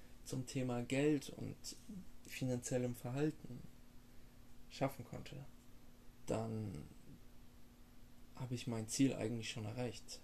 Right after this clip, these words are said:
was ich, was ich halt hiermit erreichen wollte. Denn es bringt nichts, wenn wir irgendwann in ein, zwei Generationen nur Schulden haben oder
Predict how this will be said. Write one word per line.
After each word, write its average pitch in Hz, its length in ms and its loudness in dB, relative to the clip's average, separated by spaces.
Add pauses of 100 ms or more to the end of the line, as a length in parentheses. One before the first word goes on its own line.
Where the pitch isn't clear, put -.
was - 220 -8
ich, - 480 -8 (720)
was 120 180 0
ich - 140 -6
halt 117 100 -4
hiermit 110 260 0
erreichen 120 420 0
wollte. - 240 -6 (1300)
Denn 123 160 4
es 120 120 2
bringt 143 320 4
nichts, - 440 2
wenn 120 180 2
wir 120 100 2
irgendwann 131 640 6
in 107 300 -4
ein, 123 220 0
zwei - 240 4
Generationen 120 840 0 (2750)
nur 139 320 8
Schulden 127 420 8 (100)
haben - 180 -8 (280)
oder 82 540 -4